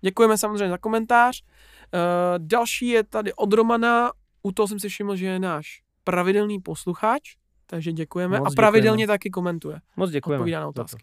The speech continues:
Speaker 2: Mhm.
Speaker 1: Super, děkujeme. Jeho komentář. „Čau, super epizoda, tak jak vždy. Raja nelze posoudit, moc práce neměl, jinak ale vypadal dobře, tak uvidíme. Hoši, a nechcete raději komentovat na Kanál Plus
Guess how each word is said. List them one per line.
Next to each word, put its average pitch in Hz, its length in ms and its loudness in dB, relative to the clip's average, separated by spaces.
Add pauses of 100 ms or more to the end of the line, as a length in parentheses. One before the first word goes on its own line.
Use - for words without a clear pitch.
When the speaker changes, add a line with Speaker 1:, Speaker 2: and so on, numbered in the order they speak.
Speaker 2:
Mhm. 131 200 -6
Speaker 1:
Super, 151 300 -6 (220)
děkujeme. 170 360 2 (760)
Jeho 233 600 6 (160)
komentář. 202 480 2
„Čau, 247 200 4
super 240 260 2
epizoda, 233 460 4 (180)
tak 190 180 2
jak 175 120 0
vždy. 185 320 2 (300)
Raja 214 520 8
nelze 202 340 2
posoudit, 185 460 0
moc 180 180 0
práce 202 340 0
neměl, 202 340 0
jinak 185 300 -2
ale 190 140 -4
vypadal 180 320 -4
dobře, 175 280 -6
tak - 180 -12
uvidíme. 175 420 -4
Hoši, 185 440 -4
a 220 60 2
nechcete 226 500 0
raději 220 260 2
komentovat 202 520 0
na 190 120 -2
Kanál 185 320 -2
Plus 196 360 -4